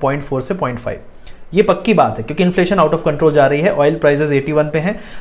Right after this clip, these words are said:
अगर ये ninety cross हो गए तो petrol आपको एक सौ पन्द्रह से एक सौ बीस में मिलेगा, लिख लीजिए। और एक सौ पन्द्रह में petrol अगर आपको मिल रहा है तो आप सोचते हैं सब कुछ ठीक है economy में, तो बहुत गलत सोचते हैं। मेरे हिसाब से तो बहुत दिक्कत वाली बात है,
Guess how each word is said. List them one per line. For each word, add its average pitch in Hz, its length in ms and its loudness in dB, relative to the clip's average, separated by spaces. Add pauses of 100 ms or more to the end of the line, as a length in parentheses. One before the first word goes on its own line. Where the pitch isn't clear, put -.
अगर 185 200 4
ये 220 80 6
ninety 185 340 4
cross 190 300 4
हो 165 60 4
गए 190 120 4
तो 208 80 2
petrol 180 380 4
आपको 160 240 2
एक 175 80 0
सौ - 100 -2
पन्द्रह 156 300 0
से 165 100 -2
एक 165 80 -6
सौ 170 100 -2
बीस 143 240 -4
में 143 60 -4
मिलेगा, 139 240 -2
लिख 147 220 -4
लीजिए। 107 200 -10 (680)
और 165 80 6
एक 180 60 4
सौ 208 100 2
पन्द्रह 196 280 6
में 214 80 2
petrol 196 280 4
अगर 190 160 6
आपको 180 200 2
मिल 175 180 4
रहा 196 160 6
है 175 80 6
तो 180 80 4
आप 175 120 4
सोचते 165 300 -2
हैं 185 80 0
सब - 160 -2
कुछ 170 220 -2
ठीक 269 240 0
है 156 160 2 (320)
economy 147 400 0
में, 170 180 -8 (440)
तो - 200 -2
बहुत 143 280 0
गलत 143 220 0
सोचते 117 300 -8
हैं। 117 80 -4
मेरे 160 140 0
हिसाब 123 240 0
से - 140 -6
तो 147 120 -4
बहुत 135 240 -2
दिक्कत 135 340 -6
वाली 123 180 -2
बात 110 240 -4
है, 190 120 -8